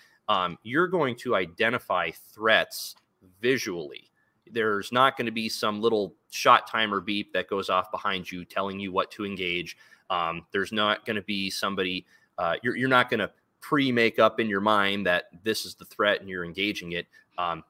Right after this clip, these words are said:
it's, it's coming at you and you don't know where it's coming from.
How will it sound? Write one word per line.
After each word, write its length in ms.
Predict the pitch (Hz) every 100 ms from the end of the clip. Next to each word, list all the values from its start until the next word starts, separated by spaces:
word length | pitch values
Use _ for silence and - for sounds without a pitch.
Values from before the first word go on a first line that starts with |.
| _
it's, 280 | 123 131 -
it's 200 | 123 -
coming 300 | - 113 95
at 300 | 110 131 -
you 140 | 92
and 100 | 87
you 100 | 104
don't 220 | 120 101 92
know 140 | 90
where 200 | 90 85
it's 160 | 73 -
coming 300 | 95 80 69
from. 380 | - 104 71